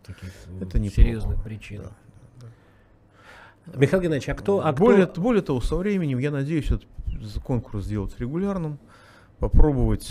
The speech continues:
Speaker 2: собрать, так сказать, некоторое ядро мыслящее вокруг него, чтобы это сделать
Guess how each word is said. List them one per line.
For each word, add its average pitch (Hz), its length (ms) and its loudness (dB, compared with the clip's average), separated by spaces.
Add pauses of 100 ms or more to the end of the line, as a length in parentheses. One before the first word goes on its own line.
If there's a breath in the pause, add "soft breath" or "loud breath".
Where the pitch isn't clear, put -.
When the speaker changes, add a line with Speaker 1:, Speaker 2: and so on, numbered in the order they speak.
(180)
Speaker 2:
собрать, 104 520 -2
так 110 100 -12
сказать, - 260 -12
некоторое 98 400 -6
ядро 156 300 0
мыслящее 127 540 -2
вокруг 113 360 -4
него, 113 280 -2
чтобы 98 460 -4
это 95 200 -10
сделать 98 600 -6